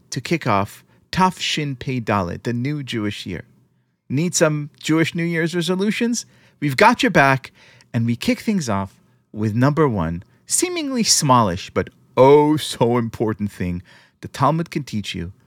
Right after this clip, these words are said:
on how to lead a better life. It's this. Make time. Sure, great. How?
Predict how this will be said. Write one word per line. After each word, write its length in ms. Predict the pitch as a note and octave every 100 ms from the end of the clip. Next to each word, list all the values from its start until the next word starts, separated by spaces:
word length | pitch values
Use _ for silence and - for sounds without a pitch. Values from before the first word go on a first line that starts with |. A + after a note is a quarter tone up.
| _ -
on 120 | A2
how 160 | G2+ A2+
to 80 |
lead 200 | G2 F#2
a 60 | E2+
better 240 | - D2
life. 340 | B1+ - - - _ _ _ _ _ _ _ _
It's 200 | A#3+ -
this. 340 | F4+ A#3+ - - _ _ _ _ _ _ _ _ _ _ _
Make 460 | C3 F3+ A3 - - _ _ _ _ _ _
time. 360 | - A#2 E2 - - _ _ _ _ _ _ _ _ _ _ _ _ _ - - _
Sure, 380 | - - D3 F#2+ - _
great. 360 | - F3 G2 - _
How? 340 | - F4 G2+